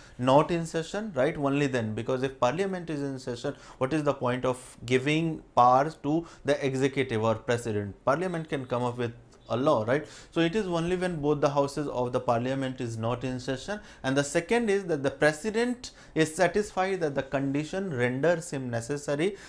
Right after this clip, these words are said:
that any such ordinance should be brought. So president satisfaction, and the second thing is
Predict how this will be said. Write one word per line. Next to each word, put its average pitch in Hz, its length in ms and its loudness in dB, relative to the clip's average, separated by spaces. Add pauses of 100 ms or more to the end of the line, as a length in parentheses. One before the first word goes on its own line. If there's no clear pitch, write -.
(140)
that - 360 4 (100)
any 151 260 2
such 165 320 -4
ordinance 131 720 2
should 156 320 4
be 139 140 6
brought. 101 400 -4
So 135 160 -2
president 156 560 0
satisfaction, 170 840 -4 (340)
and 190 280 4 (200)
the 127 100 2
second 202 480 -2
thing 175 220 0
is 247 160 0